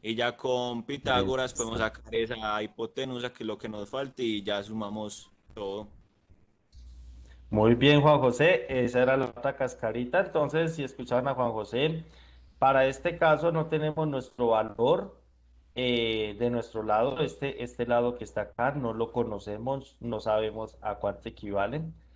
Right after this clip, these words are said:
Speaker 2: Por eso, eh, hace unos añitos, hace unos poquitos añitos, unos cuantos siglos,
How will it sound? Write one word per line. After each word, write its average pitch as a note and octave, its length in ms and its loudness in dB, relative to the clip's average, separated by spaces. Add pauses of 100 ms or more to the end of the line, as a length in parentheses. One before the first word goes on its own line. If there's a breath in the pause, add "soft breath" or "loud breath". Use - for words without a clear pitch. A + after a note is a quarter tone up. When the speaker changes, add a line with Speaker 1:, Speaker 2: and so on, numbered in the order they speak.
(280 soft breath)
Speaker 2:
Por A#2+ 180 6
eso, D3+ 540 2
eh, A2+ 600 0
hace A#2 240 -2
unos E3+ 200 0
añitos, A2 500 -2
hace C3 200 0
unos C#3 360 -4
poquitos - 540 -6
añitos, G#2 480 -4
unos A#2 240 -8
cuantos A#2+ 400 -2
siglos, A#2+ 460 -4